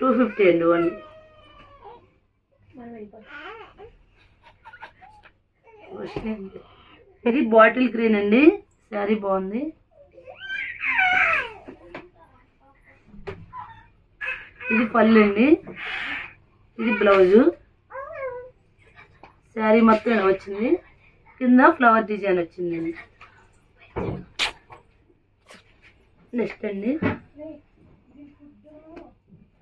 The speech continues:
ఇది ప్యూర్ జార్జెట్కి బ్రాసో ఇచ్చాడండి, టూ సైడ్స్ బార్డర్.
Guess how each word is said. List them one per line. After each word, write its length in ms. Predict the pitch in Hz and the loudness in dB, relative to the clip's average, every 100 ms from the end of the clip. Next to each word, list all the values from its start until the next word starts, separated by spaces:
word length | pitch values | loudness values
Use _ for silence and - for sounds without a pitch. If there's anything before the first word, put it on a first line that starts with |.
| _ _ _ _ 220 | _ _ _ _ -16
ఇది 120 | 226 - | -16 -8
ప్యూర్ 220 | 240 247 196 | -4 -2 2
జార్జెట్కి 640 | 220 208 - 233 - 208 202 202 - 220 214 | 4 4 0 -6 0 4 4 2 -2 -10 0
బ్రాసో 380 | 208 208 226 226 | 2 2 2 0
ఇచ్చాడండి, 480 | 208 220 202 196 202 208 | 0 -2 -4 -2 -4 -8
టూ 80 | 208 196 | -10 -6
సైడ్స్ 260 | 214 208 196 | -8 -8 -8
బార్డర్. 400 | 190 190 190 277 | -4 -4 0 0